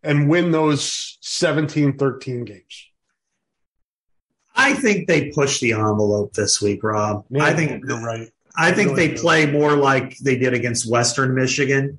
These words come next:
Speaker 1: Okay.
Speaker 2: you know, which they were a little more aggressive. Uh, you know, and, and, and part of that is, as we know, and th-, this is the thing that's easy, that's the most difficult to convey, is you could be that aggressive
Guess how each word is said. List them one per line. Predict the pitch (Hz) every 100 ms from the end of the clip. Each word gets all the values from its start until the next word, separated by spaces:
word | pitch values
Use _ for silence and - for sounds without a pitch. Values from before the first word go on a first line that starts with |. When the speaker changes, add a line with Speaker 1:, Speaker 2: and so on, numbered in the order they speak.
| -
Speaker 1:
Okay. | 120 113 98 101
Speaker 2:
you | 139
know, | 131
which | 131 131 147
they | 127
were | 127 135
a | 135
little | 135 131
more | 131 131
aggressive. | 120 127 127 127 135 127 127 -
Uh, | 139 139
you | 151
know, | 131
and, | 139 135 - - -
and, | 226 202
and | 208 208 -
part | 262 220
of |
that | 175 151
is, | 143 135 - -
as | 151 151 160 135
we | 143
know, | 120 110 113 117
and | 117
th-, | 135 139
this | 160 160
is | 147
the | 147 123 - _
thing | 165 151
that's | 135 147
easy, | 143 131 -
that's | 139 123
the | 127
most | 120 127 -
difficult | 139 - 123
to | -
convey, | 123 110 117 110 107
is | 110 123 - - - -
you | 165 240
could | 240 143
be | 165 180 156
that | 139 143
aggressive | 123 104 127 143 143 127 110